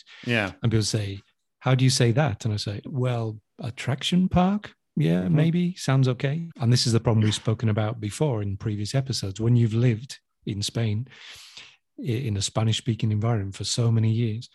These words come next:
Speaker 2: you, you begin to forget your own vocabulary. And sometimes you have doubts. You're like, "Do you, do people in England, do English speakers say that? Or is that,
Speaker 1: <laughs>
Speaker 2: <laughs> I'm not sure."
Speaker 1: Yeah,
Speaker 2: So
Speaker 1: that's, that happens
Speaker 2: actually,
Speaker 1: to me as well. That
Speaker 2: yeah,
Speaker 1: happens
Speaker 2: it
Speaker 1: to me
Speaker 2: happens
Speaker 1: as
Speaker 2: to
Speaker 1: well.
Speaker 2: both
Speaker 1: Yeah.
Speaker 2: of us, I think.
Speaker 1: Yes,
Speaker 2: Anyone
Speaker 1: yeah.
Speaker 2: who's been here a long time, you start
Speaker 1: Yeah.
Speaker 2: having doubts about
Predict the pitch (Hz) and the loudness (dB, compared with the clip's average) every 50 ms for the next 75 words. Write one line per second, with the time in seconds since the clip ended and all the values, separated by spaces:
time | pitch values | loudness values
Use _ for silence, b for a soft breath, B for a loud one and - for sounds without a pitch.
0 | _ _ _ _ _ _ - 107 104 104 110 123 110 107 98 110 101 123 127 131 | _ _ _ _ _ _ -6 -4 -4 -4 -4 -6 -6 -4 -2 0 4 6 6 8
1 | 131 131 - - 110 110 117 113 135 123 110 110 113 113 110 107 104 101 101 101 | 6 6 2 -2 -2 -2 -2 0 0 0 0 2 2 2 2 2 2 0 -2 -2
2 | - 135 139 120 101 95 101 101 104 - 127 120 113 120 120 110 101 107 104 101 | 0 0 0 0 0 -2 -2 -4 -4 -2 0 0 0 0 0 -2 -2 -4 -4 -4
3 | 104 101 95 95 117 120 104 101 - - 107 98 101 101 123 - _ b b b | -6 -6 -4 -4 -2 -2 -2 -4 -6 -6 -6 -6 -6 -6 -8 -10 _ b b b
4 | b b b b _ - - 101 98 - - - _ - - 98 95 - - 110 | b b b b _ -4 -2 -2 0 -2 -4 -8 _ -4 -4 -4 -2 0 0 0
5 | 110 - 131 127 123 120 120 123 120 113 110 110 107 - 120 113 117 120 117 117 | 2 2 2 2 4 4 4 4 4 4 2 2 0 2 2 2 2 2 2 0
6 | - - 113 104 - 104 98 - - 101 98 107 107 160 220 240 - - - 120 | -2 -2 -4 -4 -4 -4 -4 -4 -4 -4 -4 -4 -2 -2 -2 -4 -6 -6 -4 -2
7 | 107 104 104 - 190 104 - - 165 139 - - - - 131 - - - - - | -2 0 2 2 2 2 2 0 -4 -6 -6 -4 -2 -2 -2 -2 -4 -8 -2 2
8 | 131 120 113 110 104 - - 165 170 175 127 - B B B B B B B B | 4 4 4 4 4 2 4 6 6 6 4 2 B B B B B B B B
9 | B 107 110 110 107 98 92 98 - 123 123 127 113 - - - 139 151 143 139 | B -4 -2 0 0 0 0 2 4 6 6 6 4 4 4 4 4 4 6 6
10 | 147 - 131 113 113 120 117 117 107 101 95 92 101 104 98 90 101 123 - 107 | 6 6 6 4 4 4 2 2 2 0 0 -2 -2 -4 -4 -6 -8 -8 -4 -2
11 | 104 104 110 101 95 104 107 101 104 107 95 95 98 101 117 117 107 107 104 95 | 0 2 2 2 0 -2 -2 0 0 0 0 0 0 0 2 2 2 2 0 -2
12 | 95 - 101 95 90 104 95 117 117 110 - 117 113 110 107 107 104 95 104 113 | -4 -6 -6 -6 -4 -2 0 2 4 4 6 6 6 6 6 6 4 4 4 4
13 | 107 107 104 101 101 104 101 101 101 101 - 110 107 101 98 101 107 107 101 - | 4 4 4 2 2 2 0 0 0 0 -2 -2 -2 -2 -4 -4 -6 -6 -2 0
14 | 120 113 110 104 101 95 104 101 101 98 107 107 104 - 131 - - - 104 95 | 2 4 4 4 2 0 0 -2 -2 -2 -2 -2 -2 -4 -8 -10 -10 -8 -6 -6
15 | 101 101 101 110 | -4 -4 -4 -6